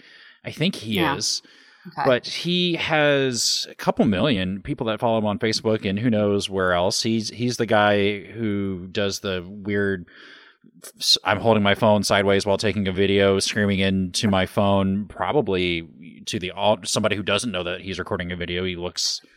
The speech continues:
Speaker 1: sim-, very similar to a psychopath.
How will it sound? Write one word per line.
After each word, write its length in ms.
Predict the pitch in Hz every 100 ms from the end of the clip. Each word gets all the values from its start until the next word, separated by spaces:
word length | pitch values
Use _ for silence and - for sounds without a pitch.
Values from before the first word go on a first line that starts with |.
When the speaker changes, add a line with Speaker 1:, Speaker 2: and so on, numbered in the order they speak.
| _ _ _ - 120 269 - - 107
Speaker 1:
sim-, 320 | - 220 202 143
very 220 | 226 196
similar 280 | 180 143 123
to 340 | 131 107 98 - - - -
a 80 | 107
psychopath. 640 | 110 - 101 98 92